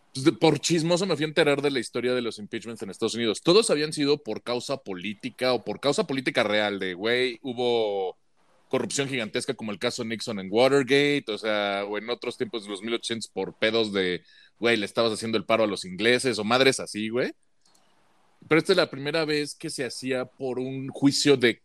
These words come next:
conducta, entre comillas, o sea, conducta inapropiada del presidente, ¿no?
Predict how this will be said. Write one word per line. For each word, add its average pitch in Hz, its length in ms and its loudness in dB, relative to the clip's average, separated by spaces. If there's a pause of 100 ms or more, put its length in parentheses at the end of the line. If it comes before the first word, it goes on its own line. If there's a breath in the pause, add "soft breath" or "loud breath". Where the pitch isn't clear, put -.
conducta, 110 840 2
entre 104 340 -4
comillas, 117 720 0 (340)
o - 40 -20
sea, 107 480 4
conducta 131 600 -4
inapropiada 117 920 -2
del 107 160 -2
presidente, 131 640 -4
¿no? 110 200 -10